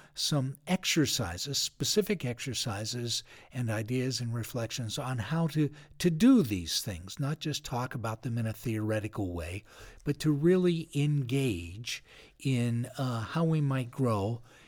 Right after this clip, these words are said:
in the kinds of activities I just mentioned. So this first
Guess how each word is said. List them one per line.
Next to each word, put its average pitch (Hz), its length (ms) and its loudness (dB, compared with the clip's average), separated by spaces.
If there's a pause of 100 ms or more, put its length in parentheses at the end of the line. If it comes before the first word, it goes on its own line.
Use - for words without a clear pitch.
(120)
in 117 160 -4
the 120 60 -2
kinds 117 440 -4
of 110 80 -6
activities 95 720 -4
I 85 60 -10
just 95 320 -8
mentioned. 104 480 -4 (1000)
So 175 160 4
this 160 180 2
first - 540 0